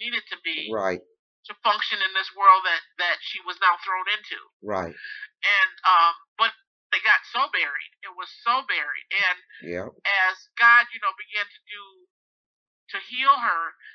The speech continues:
Speaker 1: um, the book was tied to Linda. The book is still tied to her.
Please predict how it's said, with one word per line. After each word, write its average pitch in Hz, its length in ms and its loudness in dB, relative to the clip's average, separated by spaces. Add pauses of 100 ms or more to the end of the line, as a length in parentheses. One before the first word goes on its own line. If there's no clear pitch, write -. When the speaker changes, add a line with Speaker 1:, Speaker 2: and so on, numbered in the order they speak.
(240)
Speaker 1:
um, 180 320 2 (160)
the 180 160 -12
book 254 320 2 (480)
was 175 300 -2 (420)
tied 233 320 4
to 175 160 -16
Linda. 156 320 -8
The - 160 -12
book 214 160 0
is 202 160 -6
still 240 320 0
tied 165 320 2
to 147 80 -8
her. 139 240 -10